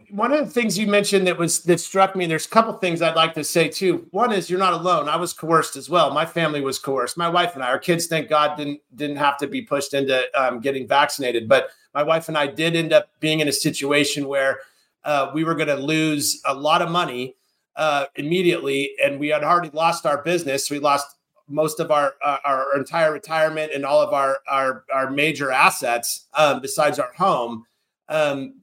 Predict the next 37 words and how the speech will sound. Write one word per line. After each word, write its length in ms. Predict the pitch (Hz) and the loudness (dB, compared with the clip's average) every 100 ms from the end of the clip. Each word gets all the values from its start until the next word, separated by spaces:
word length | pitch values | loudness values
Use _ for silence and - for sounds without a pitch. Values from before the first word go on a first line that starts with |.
| - | 0
and, 280 | 156 151 147 | 2 2 0
and 200 | 156 151 | -2 0
we 80 | 160 | 0
were 140 | 156 | 0
go-, 240 | 147 151 143 | 0 -2 -2
gonna 160 | 156 156 | 0 0
lose 220 | 156 143 | 0 -4
another 380 | 143 143 175 165 | -4 0 0 0
huge 480 | - 180 190 175 - | -4 -2 -2 -2 0
chunk 220 | 175 165 | 0 0
of 100 | 143 | -2
money 300 | 147 180 160 | 0 0 0
if 140 | 131 | -4
we 100 | 147 | -4
didn't 340 | 127 156 147 - | 0 0 0 -2
get 180 | 147 139 | -2 0
a 60 | |
vaccine. 520 | 117 135 131 - 160 | 0 -2 -2 -2 -2
So 200 | 135 139 | -2 -2
we 140 | 143 160 | -2 -2
did 300 | 127 165 - | 0 0 0
too. 200 | 175 170 | 0 2
My 160 | 139 | 2
wife 240 | 131 147 - | 0 0 0
and 100 | 143 | -4
I 80 | 135 | -2
get 280 | 131 135 | -2 -4
the, 200 | 143 135 | -2 0
uh, 120 | 135 127 | 0 0
Johnson 400 | 135 135 - 139 | 0 -2 -2 -4
and 80 | |
Johnson. 460 | 151 165 180 120 120 | 4 4 4 -2 -8
And 120 | 131 | -4
I 120 | 147 | -2
have 260 | 156 156 - 160 | 0 0 -2 -2
also 400 | 175 190 170 139 | -2 0 -2 -2
had, 340 | 143 135 | 0 -2